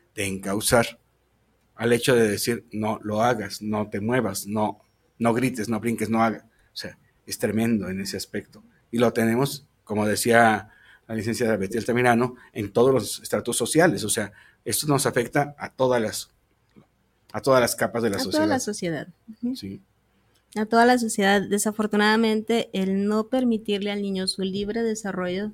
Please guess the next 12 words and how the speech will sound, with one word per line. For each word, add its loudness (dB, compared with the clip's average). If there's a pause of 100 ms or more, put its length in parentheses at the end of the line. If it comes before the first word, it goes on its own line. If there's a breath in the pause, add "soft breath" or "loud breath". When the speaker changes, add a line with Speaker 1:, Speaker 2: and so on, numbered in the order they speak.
(120)
Speaker 2:
a -4
la -2
personalidad, -2 (500 loud breath)
pues 4
bueno, 4 (100)
le 4
va 4
frenando 2
al 0
niño. -2 (1300)
Una, 2 (1160)
a 6